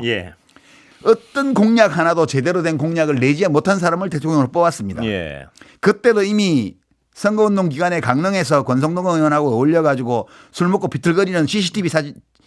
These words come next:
Speaker 2: 영상이 다 나왔어요. 그때
Speaker 1: 예.
Speaker 2: 이미. 술주정뱅이라는 거 그때 이미 명확했습니다.
Speaker 1: 예.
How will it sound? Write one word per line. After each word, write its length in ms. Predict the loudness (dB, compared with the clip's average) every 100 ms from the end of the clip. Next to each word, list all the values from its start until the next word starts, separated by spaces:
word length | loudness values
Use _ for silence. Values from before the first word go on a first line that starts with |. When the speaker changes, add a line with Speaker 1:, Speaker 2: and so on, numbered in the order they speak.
| _ _
Speaker 2:
영상이 300 | -2 0 0
다 160 | 0 0
나왔어요. 400 | 4 2 2 -2
그때 140 | -2 -2
Speaker 1:
예. 120 | -2 -2 -4 -10
Speaker 2:
이미. 100 | -14 -18
술주정뱅이라는 840 | -4 -4 0 0 2 0 2 2 2
거 60 |
그때 180 | 0 -2
이미 120 | -4
명확했습니다. 800 | 2 4 4 0 -4 -4 -4 -6
Speaker 1:
예. 300 | -8 -8 -14